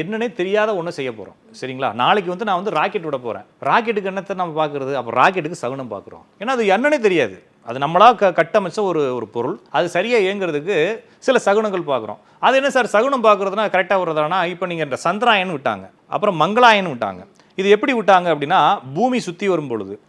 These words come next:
சந்திரன் சுத்தி வரும் போது, இந்த காலத்துல விட்டோம்னா சந்திரன் கரெக்டா சுத்தி இங்க வந்து நிக்கும், கரெக்டா ராக்கெட் வந்து ஈஸியா ரீச் ஆயிரும். மங்களாயனுக்கு அப்படி தான் விட்டாங்க. மங்களாயனுக்கு வந்து நம்ம சாதாரண ஆளு விடுறதா தான் நேரா விடுவானுங்க, அங்க போய் சேர்றதுக்கு எத்தனையோ மாசம் ஆகும். நம்ம ஆளு என்ன செஞ்சாங்கன்னா,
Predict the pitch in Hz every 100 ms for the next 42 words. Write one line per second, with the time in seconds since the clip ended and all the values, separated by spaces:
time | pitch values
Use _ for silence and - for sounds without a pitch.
0 | - 202 247 226 185 175 196 147 120 104
1 | 107 - _ _ 180 233 247 190 220 247
2 | 220 180 170 165 220 196 180 214 226 170
3 | 170 214 196 170 214 190 165 170 147 160
4 | 233 139 160 185 196 160 185 185 165 175
5 | 208 165 - - - _ _ - 180 240
6 | 214 170 170 139 127 98 92 _ _ _
7 | 147 220 254 233 220 214 170 170 135 123
8 | 92 92 127 202 240 233 220 190 202 214
9 | 196 165 - 170 202 220 220 196 190 180
10 | 165 165 196 170 196 185 156 156 165 180
11 | 139 139 202 - 160 156 175 165 165 170
12 | 156 143 139 127 104 104 - _ _ 160
13 | 202 240 247 220 208 185 180 180